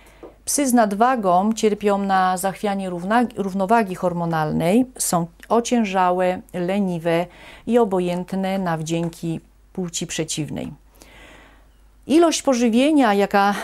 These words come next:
powinna znaleźć się w psiej die-, misce, zależy od, y, charakterystycznych cech fizjologii danej rasy i zapotrzebowania jej na substancje odżywcze.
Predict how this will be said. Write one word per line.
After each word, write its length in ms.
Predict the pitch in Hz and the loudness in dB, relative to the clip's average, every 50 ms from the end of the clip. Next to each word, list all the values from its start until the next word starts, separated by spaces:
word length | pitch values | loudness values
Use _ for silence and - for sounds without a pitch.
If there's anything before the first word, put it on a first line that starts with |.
| - | -4
powinna 360 | - 214 208 240 240 233 214 196 | -2 0 2 4 4 4 4 4
znaleźć 460 | 196 226 233 240 240 233 226 - - | 2 4 4 4 4 4 2 0 0
się 120 | - 214 | 0 0
w 80 | 208 - | 0 -2
psiej 360 | - - - 226 185 202 180 | -6 -2 0 2 2 2 2
die-, 220 | 170 196 220 - | 0 0 0 2
misce, 640 | - 226 247 262 - - - - 185 180 202 226 240 - | 4 4 4 4 2 2 0 2 2 2 2 2 0 -2
zależy 600 | 202 220 220 226 233 233 214 208 214 220 220 - | 0 2 4 6 6 6 4 4 2 2 2 2
od, 320 | 208 214 208 - - - 190 - 190 | 2 -2 -2 -4 -8 -12 -10 -6 -6
y, 1080 | 190 185 190 185 185 180 170 - - - - - _ _ _ _ _ - - - - | -6 -4 -4 -4 -4 -6 -6 -8 -10 -12 -16 -20 _ _ _ _ _ -20 -20 -20 -6
charakterystycznych 960 | - 226 226 220 220 220 - 220 214 202 208 - 240 233 - - 220 208 214 - | 0 2 2 2 2 2 2 2 2 2 0 0 -2 -2 0 0 0 -2 -2 -4
cech 340 | - - 220 214 214 - | 0 2 2 2 0 -2
fizjologii 800 | - - 202 190 190 214 202 208 208 196 190 160 160 156 143 - - - | -4 -6 -4 0 2 4 4 6 4 4 2 0 -2 -4 -4 -4 -6 -6
danej 360 | 180 165 190 180 175 165 160 170 | -2 0 2 2 2 0 0 2
rasy 360 | 190 214 226 226 - - 254 | 2 2 2 0 0 0 0
i 80 | 233 | 2
zapotrzebowania 840 | 214 214 202 208 208 196 - - 196 185 190 180 196 196 196 190 190 185 | 2 2 2 0 -2 -4 -4 -2 -2 0 0 2 2 2 2 2 2 2
jej 160 | 185 185 185 | 2 2 2
na 120 | 180 175 | 0 -2
substancje 640 | - - 175 - - - 180 165 160 - - 151 151 | -2 -4 -8 -4 0 0 0 2 0 -2 -2 -2 -2
odżywcze. 440 | 151 151 - 98 - - - 120 | -2 -4 -6 -8 -8 -8 -10 -10